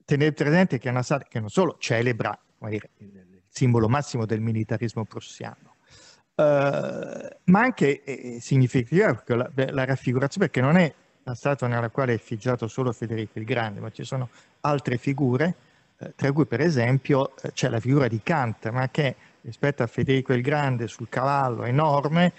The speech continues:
Kant è piccolissimo e, eh, la, la, la figura di Kant è collocata sotto la coda del cavallo, il che vuol dire anche sotto la coda di qualcos'altro,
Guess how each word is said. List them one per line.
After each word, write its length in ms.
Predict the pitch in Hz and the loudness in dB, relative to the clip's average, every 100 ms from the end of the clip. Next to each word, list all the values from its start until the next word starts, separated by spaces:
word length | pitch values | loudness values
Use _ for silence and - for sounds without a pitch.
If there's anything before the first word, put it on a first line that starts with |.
| - _ | -16 _
Kant 500 | 160 151 151 - 127 | -2 2 0 0 -4
è 120 | 143 | -2
piccolissimo 1080 | - 139 - 180 165 151 - - 175 180 180 - - - | 0 0 2 2 4 4 0 2 6 6 4 -2 -16 2
e, 400 | 160 170 170 - | 4 6 4 0
eh, 360 | 151 143 143 135 | -2 -2 -2 -4
la, 140 | 135 | -6
la, 960 | 135 123 160 165 160 - _ - - 101 | -8 -10 -12 -18 -20 -20 _ -20 -10 -4
la 120 | 135 | -2
figura 340 | - 175 180 | 2 4 4
di 140 | 160 180 | 4 2
Kant 340 | 196 208 - | 2 2 2
è 120 | 139 | -2
collocata 1080 | - 165 160 170 - 196 196 202 208 202 202 - _ _ | 0 4 6 4 4 0 0 0 2 2 0 -8 _ _
sotto 460 | - 214 226 226 196 | 0 4 4 2 2
la 140 | 175 | 2
coda 280 | - 185 180 | 2 0 2
del 200 | 156 131 | 0 -2
cavallo, 480 | - 156 214 147 123 | -2 2 2 2 -2
il 100 | 123 | -2
che 100 | 139 | -2
vuol 200 | 127 151 | 0 2
dire 200 | 165 165 | 4 2
anche 280 | 160 - 127 | 2 0 0
sotto 300 | - 147 160 | 0 0 0
la 120 | 131 | -2
coda 240 | - 156 | 0 2
di 100 | 123 | 2
qualcos'altro, 1000 | 117 120 117 123 127 160 110 107 120 107 | 2 0 -2 0 2 2 2 -2 -4 -4